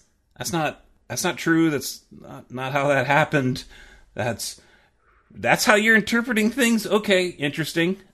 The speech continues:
Anywho, what we're going to do is, uh, in this very special episode, is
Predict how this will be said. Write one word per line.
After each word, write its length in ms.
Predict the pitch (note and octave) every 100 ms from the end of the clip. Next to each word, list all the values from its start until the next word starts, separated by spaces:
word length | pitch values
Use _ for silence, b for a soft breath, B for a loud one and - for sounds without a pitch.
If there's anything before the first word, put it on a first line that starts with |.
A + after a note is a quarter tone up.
| _ _ -
Anywho, 540 | C#4 C4+ A#2 A2+ B2 - b b b b -
what 260 | E3 B3+
we're 100 | B3+
going 260 | G#3+ G#3+ G#3+
to 60 | G3
do 220 | B2 C#3
is, 320 | E3 F3+ - -
uh, 240 | A#2 A2+ -
in 180 | C#3 C3+
this 200 | C3 C3
very 380 | F2+ G2 G2+ G2
special 420 | - F#2+ G2+ F2
episode, 500 | - - F#2+ G2+ - b b b -
is 520 | G#2+ G#2+ G#2+ G2+